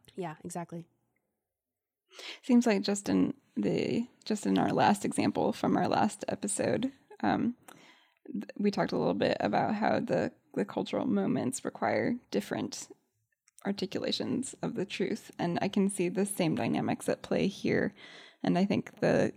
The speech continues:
Speaker 2: the current moment is a bit more confused, and they, they're willing to affirm the goodness of their own love more so than that, that it's possible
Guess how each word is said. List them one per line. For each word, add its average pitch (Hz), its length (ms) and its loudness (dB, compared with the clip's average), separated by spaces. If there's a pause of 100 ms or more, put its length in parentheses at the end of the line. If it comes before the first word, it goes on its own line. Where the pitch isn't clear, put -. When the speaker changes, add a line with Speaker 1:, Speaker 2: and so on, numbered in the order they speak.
Speaker 2:
the - 80 0
current - 340 2
moment 185 440 2
is 175 380 0
a 185 100 0
bit - 260 -4
more 175 420 2 (280)
confused, 190 760 2
and 165 360 0 (760)
they, 196 120 4 (200)
they're 196 140 4
willing 185 280 4
to 196 140 4
affirm 175 300 2
the - 80 2
goodness - 320 4
of - 100 0
their - 240 4
own 170 360 4 (120)
love 233 420 2 (380)
more - 220 2
so - 400 2 (140)
than 185 100 4
that, 165 260 4
that 170 160 4
it's - 220 -4
possible - 680 6